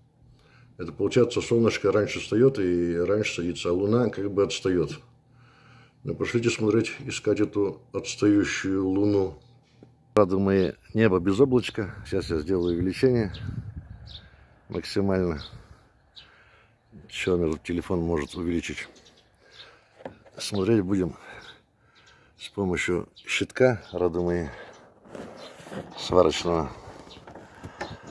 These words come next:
Где оно, солнышко-то наше любимое? Вот оно, солнышко, тут блики, не обращайте внимания.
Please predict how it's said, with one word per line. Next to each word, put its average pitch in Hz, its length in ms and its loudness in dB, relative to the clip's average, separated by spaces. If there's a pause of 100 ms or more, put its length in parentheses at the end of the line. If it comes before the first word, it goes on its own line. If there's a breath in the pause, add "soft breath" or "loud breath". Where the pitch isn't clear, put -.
(840 loud breath)
Где 95 220 2
оно, 87 120 4
солнышко-то 101 540 2
наше 95 380 -2 (1600 soft breath)
любимое? 92 760 0 (120)
Вот 92 360 4
оно, 85 180 2
солнышко, 117 460 2
тут 85 140 -4
блики, 107 380 0
не 104 100 2
обращайте 92 420 2
внимания. 90 500 0